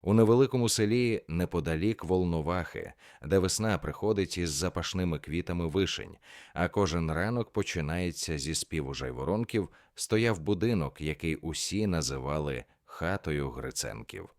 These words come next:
Старий дерев'яний будинок із ганком, обвитим диким виноградом, зберігав у собі десятки років життя, радощів, турбот і простих людських мрій. Тут мешкала велика родина, три покоління під одним дахом,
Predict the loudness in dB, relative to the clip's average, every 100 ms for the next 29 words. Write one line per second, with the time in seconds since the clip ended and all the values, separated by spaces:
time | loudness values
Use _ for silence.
0 | _ -20 -20 -14 -6 0 2 4 4 4
1 | 4 2 0 -2 -2 -2 -2 0 -2 -2
2 | -4 -2 -2 0 0 0 0 -2 -4 -2
3 | -2 0 -2 -4 -2 -4 -2 -4 -4 -6
4 | -6 -4 -2 0 0 -2 -8 -10 -4 2
5 | 4 4 4 0 0 0 -2 -2 -4 -2
6 | -2 -2 0 -4 -6 -8 -4 0 2 0
7 | 0 -4 -4 -6 -8 -6 -4 -2 -2 -2
8 | -2 -4 -6 -8 -8 -8 -8 -6 0 0
9 | 0 -10 -20 -12 0 0 2 2 0 -2
10 | -4 -2 -4 -4 -4 -6 -4 -6 -8 -12
11 | -18 _ -20 -20 _ -2 0 0 0 0
12 | 0 2 4 2 2 -2 -4 -2 -2 -2
13 | -2 -4 -2 -2 -2 -4 -6 -6 -4 -2
14 | -2 -2 -2 -2 0 0 0 -2 0 -2
15 | -2 -6 -12 -12